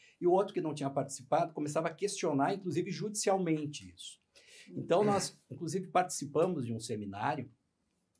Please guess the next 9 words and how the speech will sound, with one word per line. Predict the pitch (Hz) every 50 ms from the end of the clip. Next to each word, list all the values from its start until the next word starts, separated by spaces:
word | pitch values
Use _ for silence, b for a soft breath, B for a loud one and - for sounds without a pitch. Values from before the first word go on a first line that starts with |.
| _ _ -
é, | - 120 123 127 135 - -
onde | 143 147 160 151
se | 143 - - - 160
discutia | - - - 160 - - 180 185
de | 175 185
que | 185 - 190
forma | - - - 151 156 170 185 185
incrementar, | 180 - 185 190 202 202 196 190 - - 147 143 156 175 - - _ _ _ _ _ _ _ b b b b b b b b
é, | - 123 139 139